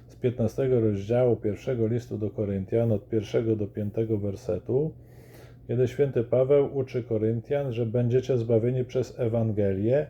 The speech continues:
warunek, jeśli ją zachowacie, punkt A i punkt B, tak jak wam rozkazałem. Czy takie postawienie sprawy Koryntianom, s-,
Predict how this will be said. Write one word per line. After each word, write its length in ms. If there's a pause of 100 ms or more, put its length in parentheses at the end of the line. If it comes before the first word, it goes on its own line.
(120)
warunek, 840 (680)
jeśli 580
ją 180
zachowacie, 1120 (920)
punkt 320 (100)
A 320
i 100
punkt 400
B, 340 (760)
tak 300 (500)
jak 460
wam 520 (380)
rozkazałem. 1200 (960)
Czy 380 (100)
takie 720 (520)
postawienie 760
sprawy 640
Koryntianom, 880
s-, 200